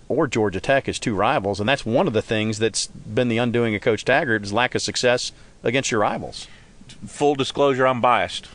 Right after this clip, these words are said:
Speaker 2: Um, I consider Mark a friend. We've known each other since nineteen seventy-seven, so I'm, I'm probably biased in my estimation. I'd love for him to entertain it. I know he need, would need to have conversations, and Thrasher and A D Coburn and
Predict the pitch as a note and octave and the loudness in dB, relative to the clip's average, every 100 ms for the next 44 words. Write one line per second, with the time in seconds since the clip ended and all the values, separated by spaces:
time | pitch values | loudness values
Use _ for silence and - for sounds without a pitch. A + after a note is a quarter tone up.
0 | - G#2 - A2+ A2 A2+ - A2 C3+ A#2 | -8 -6 -6 -8 -6 -6 -6 -4 -2 0
1 | A#2 A#2 A2 - B2 A#2+ A#2+ A2+ G#2 A#2 | 2 0 -2 -2 0 2 0 -2 -2 -2
2 | A#2 A2+ A#2+ A2 - A2 A2+ A2+ - A2+ | -2 -2 -2 -2 -4 -6 -4 -6 -6 -6
3 | - A2+ G#2+ - A#2 A2 G#2+ A2 G#2 - | -2 -2 -2 -2 0 0 0 0 -2 -4
4 | - - - - A#2 A#2+ - B2+ B2 B2+ | -16 -18 -20 -2 -2 0 -2 -2 2 2
5 | A#2+ A2 A2 G2+ A#2+ A#2 A2 - A2+ A2 | 2 -2 -2 2 4 4 2 -2 -6 -4
6 | A2 G#2+ - G#2+ G#2 G#2 G2 - B2+ A2 | -2 -4 -4 -4 -4 -4 -6 -2 -2 0
7 | A2+ A#2 - G#2+ G#2+ G#2 G2+ G2 - A2 | 2 2 0 -6 -4 -6 -6 -8 -6 -6
8 | G2+ - G#2+ A2+ A#2+ A#2 A2+ G#2+ A2 A2 | -4 -4 -4 0 0 0 -2 -2 -2 -4
9 | A2 A2+ G#2 A#2 G2+ G2+ G#2+ G#2 G#2+ G#2 | -4 -4 -4 -4 -4 -4 -4 -4 -6 -6
10 | G2+ - A2 A2 - A2 G#2 G#2 G#2+ G#2+ | -6 0 0 0 -4 -4 -2 -4 -4 -6
11 | A2+ A2+ G#2+ A2 G#2 | -4 -2 -2 -4 -4